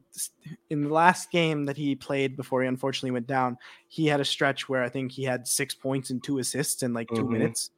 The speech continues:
Speaker 1: where he
Speaker 2: Yeah.
Speaker 1: just, like, literally was the catalyst on offense for, like, five out of seven possessions in a row. And that Obi lob, I think, was the same streak as that. So, I mean, he was starting to turn those, you know,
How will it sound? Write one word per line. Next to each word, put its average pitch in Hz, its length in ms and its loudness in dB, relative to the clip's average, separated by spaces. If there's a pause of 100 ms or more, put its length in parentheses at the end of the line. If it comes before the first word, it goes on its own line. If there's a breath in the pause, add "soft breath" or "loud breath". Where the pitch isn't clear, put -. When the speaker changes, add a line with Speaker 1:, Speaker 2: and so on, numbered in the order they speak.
(100)
Speaker 1:
where 135 120 2
he - 60 2
Speaker 2:
Yeah. 143 60 2
Speaker 1:
just, 139 200 0
like, 135 200 0
literally 139 280 4
was 135 140 0
the 117 80 -8
catalyst 127 480 0
on 127 80 0
offense 120 320 0
for, - 120 -6
like, 120 180 -6
five 120 320 2
out 123 80 0
of 123 80 0
seven 123 360 -2
possessions 123 460 -6
in 117 60 -6
a 113 40 -6
row. 117 300 -4 (300 soft breath)
And 147 200 4
that 135 140 2
Obi 131 220 0
lob, 120 240 4
I 117 60 0
think, 120 180 -4
was 120 100 -4
the 120 140 -2
same 120 400 0 (220)
streak - 400 0
as 117 100 -2
that. 107 280 -6
So, - 160 2
I 135 100 8
mean, 135 200 4 (280 loud breath)
he 185 160 6
was 175 120 10
starting 180 260 8
to - 80 -4
turn 151 220 -2
those, 139 260 -4 (540 soft breath)
you 165 60 0
know, 135 260 2